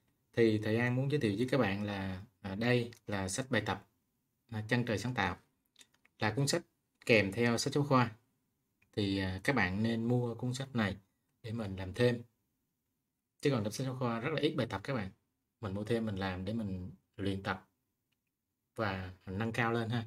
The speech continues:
Trong sách bài tập thì người ta sẽ viết từ dễ đến khó. Những cái bài đầu dễ dễ và những cái bài sau người ta nâng cao, khó dần, khó dần. Và ở video này, à, chúng ta sẽ cùng nhau làm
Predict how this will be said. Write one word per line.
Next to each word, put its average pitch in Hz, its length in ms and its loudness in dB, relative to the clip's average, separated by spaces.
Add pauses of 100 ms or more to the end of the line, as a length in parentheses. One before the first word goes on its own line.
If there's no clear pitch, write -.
Trong 107 100 -10
sách 131 120 2
bài 113 100 -2
tập 101 240 -4
thì 95 260 -6 (680)
người 101 100 -4
ta 110 120 -4
sẽ 113 140 -4
viết 147 260 0
từ 113 80 0
dễ 95 220 0
đến 131 120 -2
khó. 143 360 -2 (420)
Những 110 180 0
cái 147 100 -2
bài 120 120 2
đầu 98 220 -4
dễ 98 100 -2
dễ 107 280 -2
và 110 180 -4
những 92 160 -4
cái 127 120 -4
bài 104 100 0
sau 110 380 -6 (380)
người 113 80 -6
ta 107 80 -4
nâng 110 200 -2
cao, 110 380 -2
khó 127 120 0
dần, 123 220 2
khó - 140 -4
dần. 120 240 4 (1800)
Và 113 160 0
ở 104 80 0
video 123 240 4
này, 98 380 -2 (840)
à, 107 180 -8
chúng 127 120 -2
ta 123 120 0
sẽ 127 160 -4
cùng 101 200 0
nhau 113 240 0
làm 98 380 -2